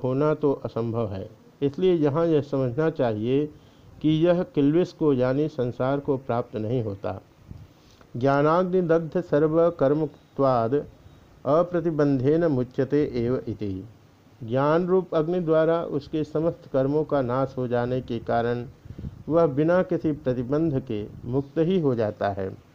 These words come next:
पूर्वोक्त सम्यक दर्शन फलानुवाद एव एषः एवं शारीरम केवलम कर्म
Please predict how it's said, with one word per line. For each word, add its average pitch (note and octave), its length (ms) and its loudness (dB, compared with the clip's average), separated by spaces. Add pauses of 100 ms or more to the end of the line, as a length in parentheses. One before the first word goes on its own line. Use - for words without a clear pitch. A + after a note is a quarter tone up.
(1600)
पूर्वोक्त F3 520 4
सम्यक D#3 580 2
दर्शन C#3+ 480 0 (120)
फलानुवाद C3 760 2 (280)
एव D3 200 4 (120)
एषः A#2+ 400 0 (380)
एवं D3+ 460 2
शारीरम C#3+ 640 2
केवलम C#3+ 540 2
कर्म A2+ 320 -2